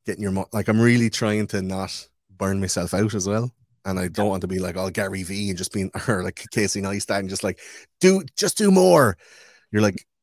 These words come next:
"I have a young family, I have a bit of mental health to take care of, you know, I'm not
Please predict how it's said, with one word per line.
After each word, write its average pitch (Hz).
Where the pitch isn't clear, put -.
"I 117
have 101
a 107
young 110
family, 104
I 95
have 90
a 90
bit 92
of 98
mental 98
health 101
to 104
take 87
care 95
of, 90
you 95
know, 95
I'm 92
not 101